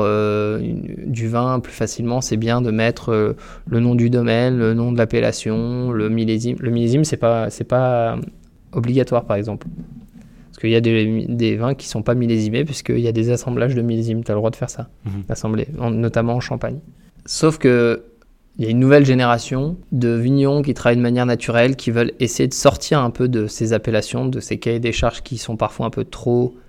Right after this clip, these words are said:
Speaker 1: stricts, et qui se disent, bah, moi, je fais ce que je veux, en fait, et puis, euh, ça va me faire marrer, et puis, euh, enfin, je veux dire, il y a pas de règles. Et c'est vrai que souvent, c'est dans les vins bio et naturels que,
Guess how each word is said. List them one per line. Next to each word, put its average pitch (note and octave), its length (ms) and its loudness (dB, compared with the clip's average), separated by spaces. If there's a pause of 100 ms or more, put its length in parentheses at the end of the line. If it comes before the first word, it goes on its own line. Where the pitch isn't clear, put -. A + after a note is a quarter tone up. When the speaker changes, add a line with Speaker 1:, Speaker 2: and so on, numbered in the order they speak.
(280)
Speaker 1:
stricts, - 600 -4 (360)
et A2+ 80 -2
qui A2 160 -4
se A2 40 -4
disent, C3+ 220 4
bah, G#2+ 120 4
moi, G#2+ 120 0
je - 80 -4
fais A2 100 -2
ce - 80 -10
que A2+ 120 -2
je G#2 100 -4
veux, A2 140 0
en A#2 100 -6
fait, - 300 -10
et G2+ 180 -6
puis, G2+ 360 -6
euh, G2+ 180 -6
ça A2 160 -6
va G2+ 40 -6
me G#2+ 80 -4
faire G#2+ 200 -4
marrer, G#2+ 360 -4
et A#2 60 0
puis, - 380 -8
euh, - 20 -12 (400)
enfin, G#2+ 160 -6
je G#2 60 -4
veux A2 80 -4
dire, A2 120 0
il A2 60 -2
y A2 40 2
a - 40 2
pas G#2 140 2
de G#2+ 40 2
règles. B2 380 2 (240)
Et A2+ 160 -2
c'est - 160 -2
vrai C#3 100 4
que C#3+ 60 -6
souvent, B2+ 380 0
c'est B2+ 140 -2
dans A2+ 120 0
les A2 80 0
vins A2 160 0
bio A#2 160 0
et B2+ 80 2
naturels A#2 500 -2
que, - 120 -8